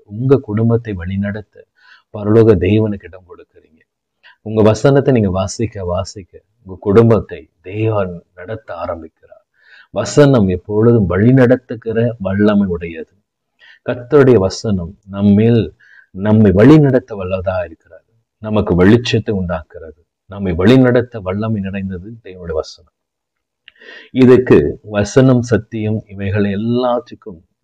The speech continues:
மேலானவர் தேவன். இவைகளை வழிநடத்துகிறார். அவர் வார்த்தையின்படி செய்கிற தேவன். வார்த்தைக்குள்ளாய் அவர் நம்மை, நம்மை நடத்துகிறார். So, நீங்க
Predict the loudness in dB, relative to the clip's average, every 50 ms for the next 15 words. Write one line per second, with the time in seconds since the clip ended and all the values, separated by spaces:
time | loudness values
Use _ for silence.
0 | _ _ _ _ _ _ _ _ -12 -6 0 2 4 4 4 4 2 0 0 -2
1 | -4 -4 -6 -8 -12 -16 _ _ _ _ _ _ _ _ _ _ _ _ _ _
2 | -6 -2 0 2 4 4 4 4 4 2 2 2 4 4 4 4 2 0 -2 -8
3 | -8 -6 -8 -8 -10 -14 _ _ _ _ _ -8 -4 -2 0 0 0 0 0 -2
4 | 0 0 2 2 2 2 2 0 0 -2 -4 -8 -8 -6 -6 -8 -10 -10 -14 -16
5 | -20 -20 _ _ _ _ _ _ _ _ _ _ _ _ _ -8 -4 0 0 0
6 | 0 0 0 -2 -2 -2 -2 -2 0 0 2 0 -2 -2 -4 -4 -4 -4 -6 -8
7 | -8 -10 -10 -12 -14 -18 -16 -14 -12 -10 -10 -12 -14 _ _ _ _ _ _ _
8 | _ -14 -10 -6 -2 -2 0 2 2 0 0 0 -4 -10 -10 -10 -10 -12 -14 -18
9 | _ _ _ _ _ _ _ _ _ _ -6 -4 -2 -2 -2 -6 -8 -14 -20 -20
10 | _ _ -6 -2 2 4 6